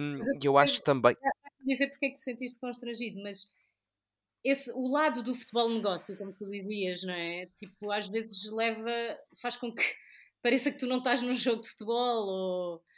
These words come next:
Speaker 1: ah, o, o jogo é o menos importante, não é?
Speaker 2: Uhum,
Speaker 1: E,
Speaker 2: exatamente.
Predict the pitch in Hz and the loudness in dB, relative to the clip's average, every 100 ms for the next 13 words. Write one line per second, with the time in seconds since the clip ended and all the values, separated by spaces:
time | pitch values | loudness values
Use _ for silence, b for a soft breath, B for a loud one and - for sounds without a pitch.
0 | b b b _ - 180 190 180 180 175 | b b b _ -10 -4 -2 0 -2 -4
1 | 170 165 135 - - - 262 240 - 247 | -6 -6 -10 -12 -14 -12 -8 -8 -6 -2
2 | 226 208 240 233 240 247 220 202 - 185 | 2 4 6 6 6 4 4 -2 -2 -2
3 | 165 - - - 165 160 160 123 110 120 | -4 -12 -18 -12 -6 -6 -2 0 2 2
4 | 147 196 _ _ _ 92 87 220 202 226 | 2 -2 _ _ _ -12 -8 -4 -4 -2
5 | 214 | -2